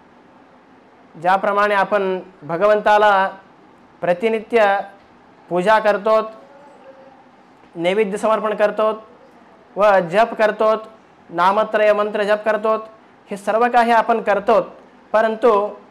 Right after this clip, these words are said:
त्यामागे आपण जी काही भक्ती करतो ते मुख्य आहे. फक्त भगवंताचे नामस्मरण केल्याने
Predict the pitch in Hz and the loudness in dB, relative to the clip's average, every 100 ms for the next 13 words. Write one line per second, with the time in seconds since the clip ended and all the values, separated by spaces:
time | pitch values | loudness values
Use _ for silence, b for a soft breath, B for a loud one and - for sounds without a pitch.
0 | _ _ - 214 220 196 202 233 214 202 | _ _ -4 0 2 2 0 2 2 2
1 | 220 196 185 - _ _ _ _ _ _ | 0 -2 -6 -12 _ _ _ _ _ _
2 | _ _ _ _ _ 151 190 233 233 226 | _ _ _ _ _ -8 -6 0 2 2
3 | 226 170 185 180 247 233 196 208 196 - | 0 -2 -8 -6 -2 0 0 0 0 -2
4 | - - _ - 214 202 196 226 180 160 | -12 -20 _ -6 -4 -4 -6 -2 -2 -4
5 | 139 - _ _ - _ - 190 190 220 | -12 -18 _ _ -20 _ -8 -6 0 2
6 | 214 220 220 220 214 220 208 208 214 214 | 2 0 0 0 0 0 0 0 -2 -2
7 | 208 214 208 202 202 202 | -4 -2 -2 -2 -2 -2